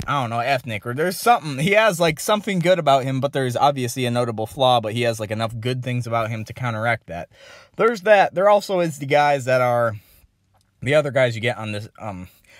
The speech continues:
the other guys are, you ask 'em, and it's like, "Hey, let me see the guy." And it actually is an unattractive guy. And it's like, "All right, uh, let me show,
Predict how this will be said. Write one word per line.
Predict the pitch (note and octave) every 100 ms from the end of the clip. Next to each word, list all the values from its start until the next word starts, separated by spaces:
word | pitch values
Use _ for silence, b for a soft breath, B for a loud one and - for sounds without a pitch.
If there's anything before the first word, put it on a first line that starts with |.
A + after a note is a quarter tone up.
| b
the | F3+
other | F#3+ E3+
guys | D#3 D3 B2
are, | B2 B2
you | B2 C3 D3+
ask | D#3+ E3 -
'em, | A#2
and | A2+
it's | B2 C3
like, | A#2
"Hey, | D#3
let | D3 D#3+
me |
see | D#3+ E3+
the | C#3
guy." | C#3+ G2+ A2 B A#2+ A#2
And | C#3 C#3
it | F3
actually | F3+ - A3+
is | D4 F#3+
an |
unattractive | D#3 B2 - A2 G2+
guy. | F#2 G2
And | G2+ D3+
it's | D#3+
like, | D3+ -
"All | A3+
right, | F3 E3+
uh, | D3 D3+
let | D3+ A3+
me | B3+
show, | B3+